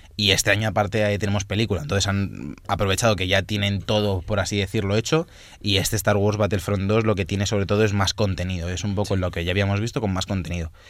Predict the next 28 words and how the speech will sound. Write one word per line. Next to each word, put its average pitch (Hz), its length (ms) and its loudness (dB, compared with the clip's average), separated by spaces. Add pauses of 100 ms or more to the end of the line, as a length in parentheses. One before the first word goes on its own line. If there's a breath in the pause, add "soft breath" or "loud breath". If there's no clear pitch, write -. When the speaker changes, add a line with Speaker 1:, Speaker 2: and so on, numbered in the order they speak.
(340 loud breath)
Speaker 1:
Luego, 107 300 4
lo 104 200 4
que 98 80 2
me 95 80 2
gustaría 104 260 2
destacar 127 380 4
es, - 240 0 (360)
han 113 160 2
mejorado 113 540 8
bastante 104 680 2 (840)
el 113 200 4
tema 110 260 4
de 98 680 2
cómo 104 280 0
funcionaba 101 440 0
el 95 80 -2
tema 101 240 0
de 98 40 2
las 95 160 2
rachas, 107 400 2
de 98 60 -2
los, 92 640 -2
de 95 120 -4
desbloquear, 92 440 -2
pues, 92 300 -6
Jedi 104 340 0
o 95 80 0
Sith. 127 300 0